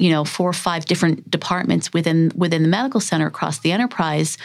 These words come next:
focusing on sepsis, you know, really demonstrated to us they understood the problem, but they also understood that they were part of the solution, that our clinicians and our staff could be part of the solution by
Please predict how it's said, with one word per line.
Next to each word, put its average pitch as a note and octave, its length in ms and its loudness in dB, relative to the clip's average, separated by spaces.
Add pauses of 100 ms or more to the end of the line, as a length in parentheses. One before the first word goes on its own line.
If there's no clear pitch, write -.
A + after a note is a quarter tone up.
(180)
focusing G3+ 560 0
on E3 160 4
sepsis, D#3 760 -4 (440)
you F#3 100 4
know, D#3+ 80 2
really E3+ 380 2
demonstrated F#3 680 0
to - 180 -4
us D#3+ 260 -2
they D#3+ 280 0
understood F#3 480 0
the - 60 -4
problem, D#3 720 0 (300)
but E3+ 200 -2 (140)
they E3+ 140 0
also G3 360 0
understood E3+ 340 0
that D#3 180 -4
they F3 120 0
were A#3+ 100 0
part E3+ 260 -2
of E3 60 0
the E3 60 -6
solution, - 680 -2 (120)
that E3+ 200 -4
our F#3+ 320 0 (180)
clinicians F#3+ 560 2
and F3 100 2
our G#3 140 0
staff F#3+ 580 -4
could A3+ 200 0
be F#3+ 140 2
part G3+ 340 -2
of F#3 140 -2
the E3+ 60 -2
solution E3+ 540 0
by D#3+ 300 -2